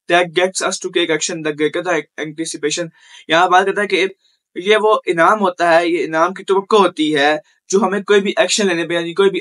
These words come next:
आदत अपनाने पे मजबूर करती है कि यार हम ये आदत अपनाएंगे, ये अच्छी आदत है, तो हमें इसका ये इनाम मिलेगा। तो कह रहा है किसी भी चीज़ की जो, अ, होती है ना इनाम की तवक्को होती है, वो हमें कुछ एक्शन लेने पे, कुछ अच्छी हैबिट्स अपनाने पे मजबूर करती है, ना कि, तो अब आगे कहता है कि जितना ज-, अच्छा इनाम होगा, जितना बड़ा इनाम होगा,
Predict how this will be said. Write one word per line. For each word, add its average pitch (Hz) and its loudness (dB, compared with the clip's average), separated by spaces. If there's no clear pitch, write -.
आदत 185 0
अपनाने 175 -4
पे 185 -6
मजबूर 170 -2
करती 147 -4
है 139 -8
कि 147 -8
यार 143 0
हम 147 -6
ये 160 -2
आदत 156 0
अपनाएंगे, 156 -6
ये 151 -2
अच्छी 156 -4
आदत 151 0
है, 160 2
तो 156 -6
हमें 151 -2
इसका 165 -4
ये 160 2
इनाम 139 0
मिलेगा। 120 -8
तो 359 -2
कह 190 0
रहा 196 6
है 214 4
किसी 220 -4
भी 202 -4
चीज़ 196 -2
की 208 -6
जो, 190 4
अ, 170 0
होती 170 -2
है 190 0
ना 208 0
इनाम 170 2
की 175 -8
तवक्को 180 0
होती 160 -2
है, 185 2
वो 185 4
हमें 196 2
कुछ 196 -4
एक्शन 180 -2
लेने 165 2
पे, 170 -2
कुछ 165 -8
अच्छी 175 -4
हैबिट्स 165 0
अपनाने 156 -4
पे 160 -4
मजबूर 156 -4
करती 151 -2
है, 165 0
ना 156 -2
कि, 170 -2
तो 175 4
अब 175 2
आगे 185 4
कहता 196 0
है 196 0
कि 196 2
जितना 165 -4
ज-, 165 -4
अच्छा 147 -2
इनाम 180 2
होगा, 175 4
जितना 165 0
बड़ा 147 4
इनाम 180 0
होगा, 180 2